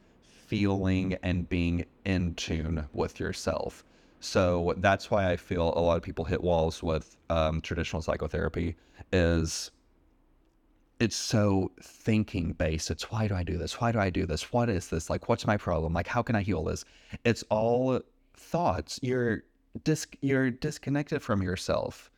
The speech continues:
And, uh, whenever I go through my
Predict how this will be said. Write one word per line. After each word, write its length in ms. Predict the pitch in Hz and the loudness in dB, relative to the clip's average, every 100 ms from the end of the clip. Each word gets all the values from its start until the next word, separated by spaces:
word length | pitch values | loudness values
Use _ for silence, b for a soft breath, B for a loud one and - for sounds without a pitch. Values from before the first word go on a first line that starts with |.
| b b b b b | b b b b b
And, 420 | 117 120 117 120 120 | -2 0 2 2 2
uh, 160 | 117 - - | 0 -2 -6
whenever 500 | 127 135 131 127 123 | -2 0 0 0 0
I 380 | 107 113 107 104 82 _ _ - | 2 2 2 0 -4 _ _ 0
go 240 | 113 113 | 4 4
through 320 | 110 - 113 104 | 0 -2 -2 0
my 180 | 98 | -2